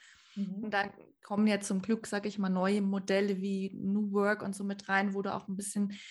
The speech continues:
Speaker 2: eben an deiner Selbstführung und, mm, ich will auch sagen, mehr Mitgestaltung quasi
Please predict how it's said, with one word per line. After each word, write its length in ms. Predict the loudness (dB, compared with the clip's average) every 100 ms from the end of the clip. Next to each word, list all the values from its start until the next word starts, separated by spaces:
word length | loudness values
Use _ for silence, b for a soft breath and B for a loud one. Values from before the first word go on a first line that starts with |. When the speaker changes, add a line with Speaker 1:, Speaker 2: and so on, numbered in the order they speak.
| B 0
Speaker 2:
eben 300 | 2 4 2
an 160 | 2
deiner 200 | 2 2
Selbstführung 1080 | 4 2 2 0 -6 -8 0 2 4 2 2
und, 380 | 0 -2 -2 -6 B B B B B _
mm, 420 | 2 4 4 4 0 -4 _ _ _ _ _ _
ich 80 | -4
will 100 | 0
auch 120 | 0 -4 -14 -4
sagen, 440 | 0 2 0 0
mehr 180 | 2 4
Mitgestaltung 920 | 2 0 -4 -4 2 2 2 0 -4
quasi 800 | -6 -6 -6 -6 -6 -4 -6